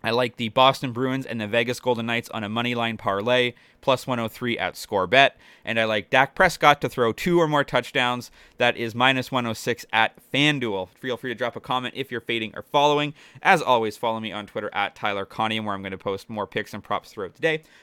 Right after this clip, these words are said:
Audio versions available on Apple Podcasts and on Spotify. Yesterday was an amazing day of sports. I expect today to be something similar. Let's talk about it.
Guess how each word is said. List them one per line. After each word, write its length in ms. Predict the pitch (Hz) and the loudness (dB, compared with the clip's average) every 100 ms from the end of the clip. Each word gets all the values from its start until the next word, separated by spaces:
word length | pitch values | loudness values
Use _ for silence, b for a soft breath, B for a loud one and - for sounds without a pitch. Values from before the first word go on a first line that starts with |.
| - | -2
Audio 240 | 165 170 160 | 0 2 0
versions 420 | 147 147 143 131 | -2 -4 -6 -10
available 460 | 123 127 127 127 - | -4 -2 0 0 0
on 300 | 117 107 104 _ | -2 -2 -6 _
Apple 240 | - 127 139 | -2 0 -2
Podcasts 560 | - 120 - 113 107 - | 0 0 0 -2 -2 -6
and 220 | 135 131 | -6 -4
on 200 | - 110 | -4 -6
Spotify. 760 | 110 - 104 101 - 104 101 104 b b b _ | -6 -2 -2 -2 -2 -2 -2 -4 b b b _
Yesterday 300 | 117 131 151 | -4 -2 -2
was 100 | 131 | -2
an 80 | 131 | 0
amazing 340 | 131 131 135 | 0 0 -2
day 140 | 127 123 | 0 -2
of 80 | |
sports. 340 | - 123 127 - | -2 0 0 0
I 60 | |
expect 360 | 110 - 123 110 | -4 -4 -4 -4
today 260 | 131 117 113 | 0 0 0
to 120 | - | -6
be 140 | 113 | -10
something 360 | - 110 104 92 | -8 -8 -8 -12
similar. 480 | - 139 135 135 135 b - | -6 -2 0 0 -4 b -10
Let's 500 | 95 110 120 - - _ | -2 0 0 -4 -20 _
talk 340 | - 120 120 | 0 2 2
about 300 | 131 123 120 | 0 2 2
it. 160 | 123 | 2